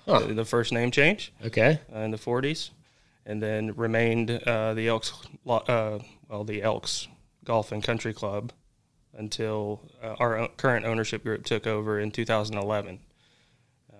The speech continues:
Speaker 2: and, and renamed it the Duncan Golf and Tennis Club.
Speaker 1: <clears throat> So, obviously, podcast being a visual, uh, medium, uh, yes, you, you were not around. Uh, the listeners don't know, know your age just by your voice, but, uh, y-,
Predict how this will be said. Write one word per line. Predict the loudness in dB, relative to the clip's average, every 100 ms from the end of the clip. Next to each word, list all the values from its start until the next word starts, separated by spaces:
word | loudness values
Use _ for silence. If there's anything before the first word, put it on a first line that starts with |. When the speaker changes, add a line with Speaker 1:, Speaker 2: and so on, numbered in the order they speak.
| -20 -20 -16
Speaker 2:
and, | -16 -12
and | -10 -8 -4
renamed | -2 0 0 -2
it | -4
the | -4
Duncan | -4 -4 -4
Golf | -4 -4 -8
and |
Tennis | -6 -6 -6
Club. | -8 -10 -14
Speaker 1:
<clears throat> | _ _ _ _ _ _ 2 8 8 8
So, | 12 12 12 12 6 -2 6
obviously, | 8 10 8 6
podcast | 8 8 10 8 6
being | 6 4
a | 6
visual, | 6 6 4 2 0 -4
uh, | 2 2 2
medium, | 0 2 4 4 2 -2 -4
uh, | -2 -2 -4 -18
yes, | -14 -8 -6 -4
you, | -6
you | -2 0
were | 2
not | 2 2
around. | 2 4 4 2 -2 -2
Uh, | 0 2 0
the | -2 -8 -12 0
listeners | 0 2 0 0
don't | 0
know, | 0 0
know | -2 -2
your | -2 0 0
age | 0 0
just | -6 -4
by | -2
your | -2
voice, | -4 -6 -4 -4
but, | -4 -4 0
uh, |
y-, | 0